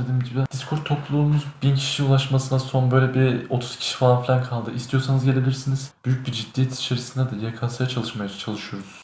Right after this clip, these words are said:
Aşağıya Discord sunucusunun linkini bıraktım. O zaman herkese iyi çalışmalar, iyi basmalar.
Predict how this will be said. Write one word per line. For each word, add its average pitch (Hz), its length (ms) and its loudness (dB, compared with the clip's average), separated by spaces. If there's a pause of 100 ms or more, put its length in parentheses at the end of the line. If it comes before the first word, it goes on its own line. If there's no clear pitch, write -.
(160)
Aşağıya 135 340 0
Discord - 240 -6
sunucusunun 139 480 0
linkini 139 360 2
bıraktım. 135 400 0
O 123 80 2
zaman 131 240 4
herkese 135 360 2
iyi 123 80 -2
çalışmalar, 123 580 -2
iyi 120 140 0
basmalar. 120 500 -2